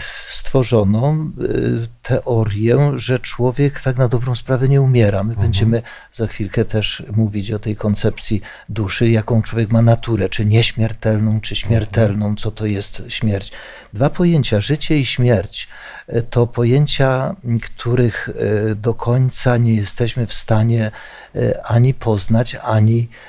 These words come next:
Speaker 1: zdefiniować. Proszę zwrócić uwagę, że my, ludzie, możemy tylko życie zniszczyć.
Speaker 2: Mhm.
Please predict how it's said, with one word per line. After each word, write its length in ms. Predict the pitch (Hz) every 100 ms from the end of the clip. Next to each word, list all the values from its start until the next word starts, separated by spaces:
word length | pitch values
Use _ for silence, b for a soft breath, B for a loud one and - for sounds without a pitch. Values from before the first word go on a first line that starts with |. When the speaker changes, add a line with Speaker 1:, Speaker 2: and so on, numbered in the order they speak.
| B
Speaker 1:
zdefiniować. 840 | 113 110 117 135 147 120 98 - - B B -
Proszę 360 | 127 135 127 -
zwrócić 500 | 110 110 123 - 117
uwagę, 380 | 110 127 123 120
że 160 | 117
my, 220 | 110 117
ludzie, 380 | 113 110 107 120
możemy 440 | 123 104 113 117 127
tylko 300 | 117 - 117
życie 360 | 107 - 131
zniszczyć. 720 | 131 151 143 - - - - - _ _ -
Speaker 2:
Mhm. 520 | 90 87 98 - 117